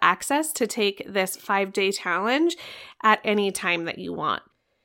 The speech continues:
If you are interested in participating in that challenge, you can head on over to thepurposegathering dot com slash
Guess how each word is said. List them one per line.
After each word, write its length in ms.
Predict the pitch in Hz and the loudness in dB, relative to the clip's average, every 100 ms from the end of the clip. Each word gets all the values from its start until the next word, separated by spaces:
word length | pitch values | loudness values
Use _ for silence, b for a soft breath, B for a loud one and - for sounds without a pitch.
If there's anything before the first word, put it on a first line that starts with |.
| _ _ _ | _ _ _
If 160 | 254 254 | 2 2
you 120 | 285 | 0
are 80 | 277 | 0
interested 640 | - 233 254 254 - 208 | 0 0 0 -2 0 0
in 200 | 208 220 214 | 2 0 0
participating 840 | 208 - 214 226 226 226 214 214 | -2 -2 -2 -4 -2 -2 0 -2
in 200 | 202 202 | -2 0
that 200 | 190 190 | 0 0
challenge, 640 | - 185 175 196 254 285 | -2 -4 -2 0 0 0
you 180 | - 226 | -2 -4
can 160 | 233 214 | -2 -2
head 180 | 202 | 0
on 140 | 208 233 | 2 2
over 360 | 202 196 185 | 2 4 2
to 180 | 185 - | 2 -4
thepurposegathering 1160 | 202 - 208 233 226 233 233 247 254 254 - 202 | -6 -2 -2 -2 -2 0 2 2 0 -2 -4 0
dot 260 | 190 - | 2 2
com 440 | - 190 185 185 185 | 0 0 2 2 -2
slash 560 | - - 185 175 175 | -6 0 4 4 2